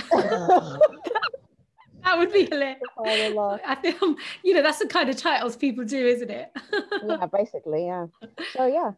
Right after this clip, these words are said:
Speaker 2: that, that's,
Speaker 1: Okay.
Speaker 2: that's how it was.
Speaker 1: Oh, alhamdulillah, isn't that so? It's, I, I'm, I'm, like, speechless by the simpleness that one, a Muslim gave you a book.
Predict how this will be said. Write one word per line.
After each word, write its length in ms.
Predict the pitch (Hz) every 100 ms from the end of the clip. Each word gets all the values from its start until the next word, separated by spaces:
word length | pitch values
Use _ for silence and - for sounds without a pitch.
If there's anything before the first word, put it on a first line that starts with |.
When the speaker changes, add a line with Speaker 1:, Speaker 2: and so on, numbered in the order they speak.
| -
Speaker 2:
that, 140 | 254 220
that's, 180 | 262 302
Speaker 1:
Okay. 240 | 320 392
Speaker 2:
that's 120 | -
how 120 | 240 220
it 100 | 233
was. 320 | 339 170 -
Speaker 1:
Oh, 220 | 349 403 403 453 494 508
alhamdulillah, 320 | 403 349 302
isn't 260 | 320 320 453 427
that 140 | 359 240
so? 560 | - 294 302 302 339 359 _ _ _ _ _ _ _ _ 480 _ _ _ _ _ _ _ _ _ _ _
It's, 260 | - 392 - -
I, 140 | 277 330
I'm, 180 | 294 302 -
I'm, 160 | 285
like, 220 | 330 302 254
speechless 420 | - 302 - 277
by 160 | 240
the 100 | 208
simpleness 720 | 214 - 262 262 262 214 180 208
that 300 | 220 247 240
one, 240 | 254 - -
a 60 | 226
Muslim 540 | 254 311 - 262 214
gave 320 | 190 240 262
you 160 | 269 247
a 60 |
book. 460 | 220 214 208 208 -